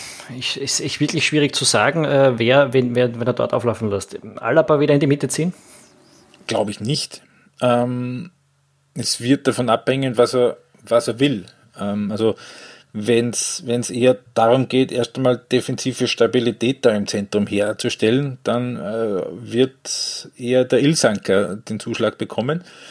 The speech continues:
Speaker 2: Wenn's drum geht, dass man selber vielleicht was kreieren möchte, dann geht's wahrscheinlich eher in Richtung Schöpf oder Schul. Wobei auch beim Alessandro Schöpf gilt,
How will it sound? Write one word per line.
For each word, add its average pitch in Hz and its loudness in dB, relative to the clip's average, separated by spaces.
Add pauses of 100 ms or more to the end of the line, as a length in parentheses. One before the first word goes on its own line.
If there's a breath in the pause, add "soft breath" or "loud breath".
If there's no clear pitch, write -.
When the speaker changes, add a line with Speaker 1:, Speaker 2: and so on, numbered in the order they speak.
(200 loud breath)
Speaker 2:
Wenn's 135 -4
drum 135 -4
geht, 131 -2
dass 123 -4
man 135 -4
selber 127 4
vielleicht 120 0
was - -2
kreieren 131 4
möchte, 143 2
dann 139 -6
geht's 131 -2
wahrscheinlich 135 -4
eher 117 0
in 139 -2
Richtung 135 -4
Schöpf - -4
oder 139 -2
Schul. 131 2 (1080 loud breath)
Wobei 131 4 (320)
auch 135 2
beim 123 2
Alessandro 113 -2
Schöpf - -4 (120)
gilt, 208 0